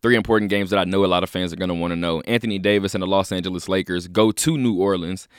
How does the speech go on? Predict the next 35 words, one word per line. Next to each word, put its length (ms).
and 160
that 140
little 180
reunion 400
will 120
take 220
place 240
on 100
November 240
twenty-seventh. 640
Uh, 380
I 120
don't, 120
how 120
close 200
is 80
that 120
to 60
Thanksgiving? 440
Um, 420
'cause 100
I 60
know 120
they 60
don't 240
play 220
on 140
Thanksgiving. 480
They, 160
the 220
N 80
B 120
A 60
players 320
have 320